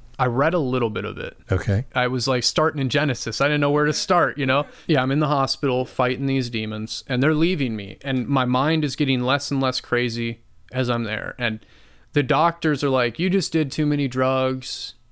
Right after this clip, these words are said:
Speaker 1: You'll be all right." And I'm like, "You're right. I did way too many drugs. I'm never touching them again."
Speaker 2: Yeah.
Speaker 1: And they, they didn't even medicate me at all. Like, and, well, I was
Speaker 2: Really?
Speaker 1: there, they,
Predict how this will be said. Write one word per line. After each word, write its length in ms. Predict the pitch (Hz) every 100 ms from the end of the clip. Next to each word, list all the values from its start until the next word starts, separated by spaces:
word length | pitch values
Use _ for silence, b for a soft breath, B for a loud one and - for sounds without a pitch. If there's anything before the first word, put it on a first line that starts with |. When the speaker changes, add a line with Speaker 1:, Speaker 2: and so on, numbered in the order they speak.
| _ - -
Speaker 1:
You'll 160 | 135 139
be 140 | 131
all 120 | 117 110
right." 200 | 110 95
And 80 | 120
I'm 80 |
like, 240 | 120 110 107 - -
"You're 260 | 123 185
right. 320 | 160 151 120 117
I 100 | 127
did 180 | 135
way 160 | 127 139
too 140 | - 143
many 140 | 143
drugs. 300 | 135 110 107
I'm 60 | 117
never 180 | 123
touching 340 | 120 110 - 98
them 80 | 107
again." 320 | 90 82 - -
Speaker 2:
Yeah. 160 | 90
Speaker 1:
And 80 | 123
they, 80 | 120
they 180 | 143 160
didn't 180 | 208
even 200 | 214 190
medicate 420 | 196 277 277 120 113
me 200 | 110 - - -
at 100 | 165
all. 340 | 208 127 - -
Like, 180 | 127
and, 220 | - 143 -
well, 200 | 147 143
I 80 | 139
was 140 | 135 -
Speaker 2:
Really? 160 | 156 - B B B -
Speaker 1:
there, 180 | 135
they, 60 | 131